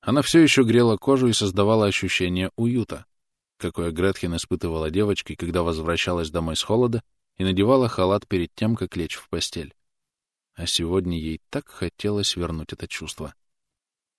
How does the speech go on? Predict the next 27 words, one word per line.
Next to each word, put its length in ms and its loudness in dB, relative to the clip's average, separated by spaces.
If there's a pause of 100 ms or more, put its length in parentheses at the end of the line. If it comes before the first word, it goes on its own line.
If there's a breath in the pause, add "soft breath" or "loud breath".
(180)
Она 220 0
стерла 380 6
бумажной 440 4
салфеткой 520 0
крем 260 -4
с 100 -6
лица. 360 -4 (460)
От 200 0
матери 320 4
Гретхен 480 2
унаследовала 720 0
очень 340 -2
белую 360 -2
кожу 340 -2 (460)
и 100 0
синие 340 2
с 80 2
сиреневым 500 4
отливом 460 2
глаза, 500 -2 (720)
а 120 -4
от 120 -6
отца — 420 -6 (420)
черные 400 0
прямые 340 -2
волосы. 480 -2 (920)
Гретхен 520 -6